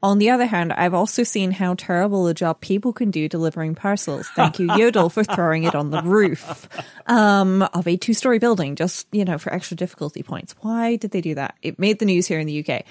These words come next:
Fortunately, it was not my parcel on my roof, but, you know, if, if a,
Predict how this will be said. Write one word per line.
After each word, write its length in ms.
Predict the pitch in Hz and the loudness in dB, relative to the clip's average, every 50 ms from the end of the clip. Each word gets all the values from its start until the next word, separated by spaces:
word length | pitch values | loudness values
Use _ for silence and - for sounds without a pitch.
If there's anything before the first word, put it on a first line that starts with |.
| - _ | -20 _
Fortunately, 460 | _ - 247 240 - 262 240 214 214 202 | _ 0 0 2 2 0 -2 0 0 -2
it 40 | |
was 120 | 160 175 196 | 0 -2 -2
not 160 | 196 185 - | -2 -2 -2
my 100 | 170 156 | -2 -2
parcel 320 | - 185 170 180 - 175 | -2 -2 -2 -2 0 -2
on 140 | 131 120 151 | -2 -2 -2
my 100 | 156 156 | -2 0
roof, 320 | 156 165 180 160 160 - _ | 0 2 0 0 -2 -4 _
but, 180 | - - - - - - - - - _ _ | -4 -4 -4 -6 -12 -20 -20 -20 -20 _ _
you 160 | - 254 247 | -2 0 0
know, 140 | 214 185 - _ _ _ _ _ _ - - - | 0 0 -2 _ _ _ _ _ _ -16 -12 -12
if, 280 | 196 - 208 214 - - - | -8 -6 -6 -6 -6 -2 0
if 160 | 240 247 233 | 0 2 2
a, 120 | 269 - | 2 -2